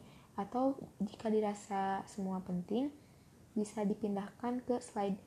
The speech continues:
selanjutnya. Jadi nggak numpuk di satu slide kayak gitu. Biar lebih enak aja dilihatnya, terus lebih enak juga dibacanya.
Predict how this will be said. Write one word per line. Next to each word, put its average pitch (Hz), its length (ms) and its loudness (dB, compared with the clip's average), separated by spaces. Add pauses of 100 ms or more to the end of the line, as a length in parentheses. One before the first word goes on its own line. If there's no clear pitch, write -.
(420)
selanjutnya. 190 640 0
Jadi 196 400 4
nggak 208 320 2
numpuk 196 320 -2
di 208 80 4
satu 202 240 -2
slide 180 320 -2
kayak 185 240 -4
gitu. 180 240 -4 (560)
Biar 220 240 4
lebih 196 400 6
enak 190 240 0 (240)
aja 196 160 2
dilihatnya, 190 720 2 (160)
terus 190 240 -2
lebih 185 480 4 (560)
enak 185 320 0
juga 196 160 4
dibacanya. 175 640 2